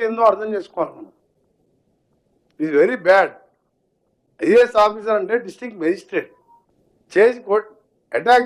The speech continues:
చేసిన తర్వాత ఆయన ఢిల్లీకి వెళ్ళి ఏమంటాడంటే, మళ్ళీ ఇప్పుడు ఢిల్లీకి పోయిండు. మరి ఎందుకు పోయిండు? ఇప్పుడు ఢిల్లీలో ఏం చేస్తున్నారు కేటీఆర్ గారు, మీకు ఎవరికైనా తెలిసిందా? ఇంకెళ్ళేమంటే ఐదు గంటల వరకు ఒక, ఒక అమిత్ షా గారు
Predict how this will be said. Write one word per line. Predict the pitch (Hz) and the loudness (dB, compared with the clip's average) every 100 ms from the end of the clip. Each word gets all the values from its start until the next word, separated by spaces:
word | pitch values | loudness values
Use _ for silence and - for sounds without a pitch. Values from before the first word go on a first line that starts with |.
| 226 | -2
చేసిన | 233 233 214 | -8 -2 0
తర్వాత | 220 226 226 160 208 - _ _ _ _ _ _ _ _ 127 | 4 2 2 -2 -2 -8 _ _ _ _ _ _ _ _ -2
ఆయన | 170 175 160 | 0 0 0
ఢిల్లీకి | 196 254 233 | 0 0 0
వెళ్ళి | 226 214 | 2 0
ఏమంటాడంటే, | 226 226 226 208 214 | -2 -2 -2 -2 -4
మళ్ళీ | 175 247 | -4 -4
ఇప్పుడు | 233 202 | -2 0
ఢిల్లీకి | 214 226 214 | 0 0 2
పోయిండు. | 208 196 | 2 2
మరి | 175 160 | 0 0
ఎందుకు | 208 208 | 0 0
పోయిండు? | 208 156 - _ _ _ _ _ _ _ _ _ _ _ _ _ _ | 0 -4 -8 _ _ _ _ _ _ _ _ _ _ _ _ _ _
ఇప్పుడు | 131 143 | -14 -2
ఢిల్లీలో | 160 226 226 214 | 0 2 2 0
ఏం | 240 | -2
చేస్తున్నారు | 247 262 226 | -4 -4 0
కేటీఆర్ | 220 226 240 240 | 0 2 -2 -2
గారు, | 247 233 | -6 -8
మీకు | 208 208 | -4 -4
ఎవరికైనా | 202 208 175 | -2 -6 -6
తెలిసిందా? | 190 226 170 233 - _ _ _ _ _ _ 214 262 - _ _ _ _ _ _ _ _ _ _ - - 160 | -6 -4 -2 -2 -6 _ _ _ _ _ _ _ -20 -20 _ _ _ _ _ _ _ _ _ _ -20 -12 -6
ఇంకెళ్ళేమంటే | 170 226 226 233 233 233 196 | 0 0 0 -2 -4 -2 -2
ఐదు | 202 226 | 0 -2
గంటల | 233 233 | -4 -2
వరకు | 240 240 233 | -2 -4 -2
ఒక, | 233 214 190 185 165 | 0 0 0 -4 -6
ఒక | 165 - _ _ 135 | -10 -14 _ _ -4
అమిత్ | 185 202 | -2 0
షా | 226 220 | 0 0
గారు | 226 240 | 0 -2